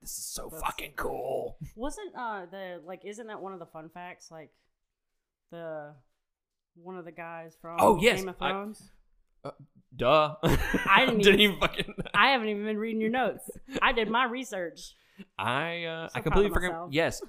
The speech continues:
Speaker 1: George R R Martin,
Speaker 2: Mm.
Speaker 1: who made Game of Thrones. <laughs> I
Speaker 2: Mm.
Speaker 1: totally didn't fucking make the connection there.
Speaker 2: <laughs>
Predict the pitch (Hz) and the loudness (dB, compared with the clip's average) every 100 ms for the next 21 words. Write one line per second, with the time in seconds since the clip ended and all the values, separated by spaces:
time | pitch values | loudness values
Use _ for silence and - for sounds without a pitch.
0 | 110 135 147 160 - 139 127 127 131 104 | -4 2 4 4 2 2 2 2 0 -2
1 | 104 208 202 190 190 135 127 120 117 113 | -8 -10 -12 -8 0 2 2 0 -4 -6
2 | - 110 107 110 107 110 104 120 110 98 | -4 -2 -2 -2 -4 -4 -2 0 0 -2
3 | 98 107 - - - 165 - 190 190 208 | -6 -8 -6 -8 -6 -4 -2 -4 -6 -2
4 | - 120 117 107 104 85 101 101 98 - | 0 2 0 -4 -6 -6 -8 -10 -12 -14
5 | 98 85 - - - 254 190 - - 233 | -16 -16 -10 -2 2 2 2 2 -2 -8